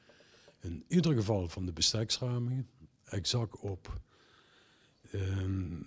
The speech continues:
hoeveelheden op vierkante meters en op arbeidsuren wat er, eh, feitelijk noodzakelijk zijn. En daarnaast moet ik u aangeven dat we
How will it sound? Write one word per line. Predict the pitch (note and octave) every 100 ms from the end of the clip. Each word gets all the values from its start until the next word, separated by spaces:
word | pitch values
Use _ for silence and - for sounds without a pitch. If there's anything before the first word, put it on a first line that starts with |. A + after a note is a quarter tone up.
| - -
hoeveelheden | F#2+ F#2+ B2 A#2+ G#2+ G2+ F#2+
op | G2
vierkante | C3+ A#2+ A2 F2+ G2+
meters | A2+ G#2 - D#2 -
en | - F#2+
op | F2+ - - - - -
arbeidsuren | C3 C#3 - A2+ C3+ B2+ A#2
wat | A2+ -
er, | G#2+ G2
eh, | G#2+ G2+ F2+
feitelijk | - G#2+ G2+ F2+
noodzakelijk | F#2+ F#2+ - F#2+ F#2 F2+ F2
zijn. | - F2 F2+ - - - - - - - - - - -
En | G2
daarnaast | F#2+ G2 A2+ B2+ -
moet | B2+ A#2
ik | A2+
u | A#2
aangeven | A2 A#2 A2 A2 G#2 G2+ G#2
dat | G#2+ F#2+
we | - G2 F#2 -